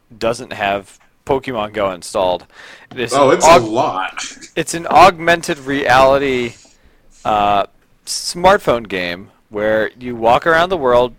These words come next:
Speaker 1: using, like, Google Maps data, and you randomly find Pokemon, and you throw a ball at them in not super engaging gameplay to catch it,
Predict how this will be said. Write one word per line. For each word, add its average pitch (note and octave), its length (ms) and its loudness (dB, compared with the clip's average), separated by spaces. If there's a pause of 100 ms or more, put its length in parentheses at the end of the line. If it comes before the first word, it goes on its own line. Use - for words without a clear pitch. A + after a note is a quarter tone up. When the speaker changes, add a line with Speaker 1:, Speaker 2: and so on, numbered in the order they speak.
(160)
Speaker 1:
using, G#2+ 480 -10
like, G#2 180 -4 (360)
Google C3+ 280 -8
Maps A#2+ 340 -4
data, F#2+ 440 -2 (400)
and G2+ 200 -12
you G#2+ 100 -10
randomly A2 560 -4 (440)
find A#2+ 540 -2
Pokemon, A2+ 760 -6 (1600)
and D3+ 120 -10
you C3+ 100 -10
throw C#3+ 300 4
a C3 40 4
ball A#2+ 360 6
at G#2 120 -4
them G#2 360 -4 (540)
in G#2+ 200 -8
not B2 260 0
super F#3+ 500 0
engaging E3 580 -6
gameplay E3 500 -2
to - 120 -8
catch D#3 260 0
it, G3+ 240 -4